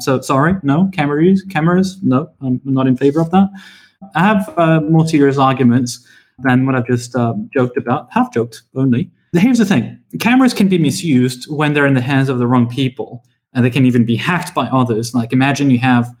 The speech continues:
I mean, I'm not imagining, this is in the news, you have these,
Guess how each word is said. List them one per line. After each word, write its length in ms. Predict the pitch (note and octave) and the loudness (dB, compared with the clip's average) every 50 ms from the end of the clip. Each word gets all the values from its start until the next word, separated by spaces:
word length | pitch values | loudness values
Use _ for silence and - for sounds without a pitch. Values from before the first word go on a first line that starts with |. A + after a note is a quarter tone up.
| _ _ _ _ _ - | _ _ _ _ _ -14
I 60 | A#2+ | -14
mean, 100 | A2 - | -14 -12
I'm 120 | G#2+ A2 B2 | -10 -8 -4
not 140 | - C#3+ | -2 0
imagining, 520 | C3 C3+ E3 G3 - D3+ A#2+ G#2+ G#2+ A2+ - - | 0 0 0 0 0 0 0 -2 -2 -6 -4 -4
this 200 | C#3 C#3+ - D#3 | -4 -2 -2 -4
is 140 | C3 B2 | -4 0
in 100 | C3 A#2+ | 0 0
the 80 | A2 A2+ | 0 0
news, 540 | B2 D3 D3+ C3 A#2 A#2+ B2 - - - _ | -2 -2 0 0 0 0 0 -4 -10 -16 _
you 200 | C#3 C3 B2+ B2+ | -10 -10 -8 -8
have 420 | B2 C3 C3 B2+ B2 A#2+ A#2 A#2+ A#2+ | -6 -4 -2 0 0 -2 -2 -4 -4
these, 500 | B2 A#2+ A#2+ A#2+ A#2 A#2 - - _ | -2 0 0 0 0 -2 -6 -14 _